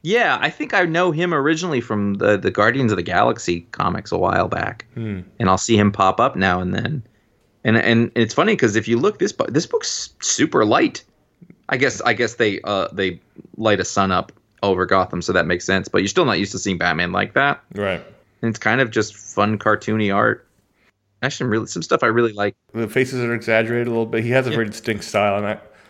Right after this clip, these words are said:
Speaker 2: when I saw him, I was like, "Oh, that's interesting," 'cause he is kind of off, you know, the beaten path, and but not
Speaker 1: Yeah.
Speaker 2: fully indie. He's clearly a superhero artist, but he's on the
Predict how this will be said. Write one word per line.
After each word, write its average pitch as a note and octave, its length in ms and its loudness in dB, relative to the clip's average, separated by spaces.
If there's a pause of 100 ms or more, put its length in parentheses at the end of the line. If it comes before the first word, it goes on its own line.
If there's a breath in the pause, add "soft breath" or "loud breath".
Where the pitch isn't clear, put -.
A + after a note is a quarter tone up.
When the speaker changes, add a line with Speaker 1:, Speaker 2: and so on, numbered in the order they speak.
(220 soft breath)
Speaker 2:
when A#2+ 100 0
I A#2+ 40 4
saw C#3 160 2
him, D3 100 -2
I - 20 0
was A2 100 -2
like, G#2 120 -4
"Oh, A#3 100 0
that's B2 220 2
interesting," F#2 360 -6
'cause F2+ 180 -10
he A#2+ 140 -2
is B2+ 400 0
kind F#2+ 220 -6
of G2 220 -10
off, D#3+ 280 2 (640)
you A2 100 -6
know, G2+ 100 0
the G#2 80 0
beaten G#2 280 -8
path, B2 380 0
and F#2+ 400 -10
but A2+ 160 -2
not A#2+ 160 2
Speaker 1:
Yeah. G3+ 160 0
Speaker 2:
fully B2 220 2
indie. A#2+ 300 0
He's G#2+ 280 -4 (360 loud breath)
clearly C3 280 2
a - 20 4
superhero G#2+ 400 -2
artist, F2+ 320 -2
but G2 100 -4
he's G#2 180 -6
on G2 140 -2
the F#2+ 120 -4